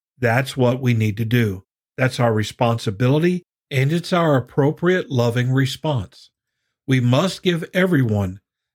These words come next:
the opportunity to accept or to reject Jesus Christ. Father, I am thankful for your grace that opened my eyes, that I might see the truth in Jesus Christ.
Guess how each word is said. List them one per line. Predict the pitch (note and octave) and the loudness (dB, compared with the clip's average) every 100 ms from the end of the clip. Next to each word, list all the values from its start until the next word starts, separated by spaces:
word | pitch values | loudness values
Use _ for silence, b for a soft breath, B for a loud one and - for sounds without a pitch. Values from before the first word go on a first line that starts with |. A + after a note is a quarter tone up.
| _ | _
the | - A#2+ | -2 0
opportunity | A#2+ A#2+ A#2 - B2 B2 A#2+ | 0 0 -2 0 2 2 0
to | - A2+ | 0 0
accept | G2+ - C#3 D3 D#3+ _ _ _ _ _ | 0 -2 0 0 -2 _ _ _ _ _
or | A#2+ C3+ | 0 0
to | C3+ | 0
reject | E3+ F#3+ D#3+ B2+ G#2+ G2+ - _ _ _ _ | 0 0 0 -2 -2 -4 -10 _ _ _ _
Jesus | A2+ A#2+ G#2 A2+ | 0 0 0 -2
Christ. | - - F#2+ F2+ - - _ _ _ _ _ _ _ _ _ _ _ _ - | -4 -6 -6 -8 -16 -20 _ _ _ _ _ _ _ _ _ _ _ _ -2
Father, | C3 C#3+ C#3+ | 0 2 2
I | C#3 | 2
am | C3+ | 2
thankful | C3 D3 C#3 C3 - C3 B2+ _ | 0 0 0 -2 -6 -8 -8 _
for | B2 | -2
your | A#2+ | 0
grace | A2 A2 A#2 B2+ C3 | -2 -2 -2 -2 -4
that | - G#2+ | -4 -2
opened | G#2 A2+ C#3+ C3+ | 0 0 0 2
my | C3+ C3+ | 2 2
eyes, | G#2+ G2+ G#2+ A2 - _ _ _ _ _ | 0 0 -2 -4 -10 _ _ _ _ _
that | - A2+ | -4 0
I | A#2+ | 2
might | A#2+ A#2+ B2+ | 2 2 0
see | - C3 | -2 0
the | B2 B2 | 2 0
truth | - D#3+ C3 G#2+ | -2 0 2 0
in | A#2+ G#2 | -2 -2
Jesus | G#2 A2 A2 G#2+ | 0 0 0 -2
Christ. | - A#2 G#2 G2+ _ | -4 -4 -4 -8 _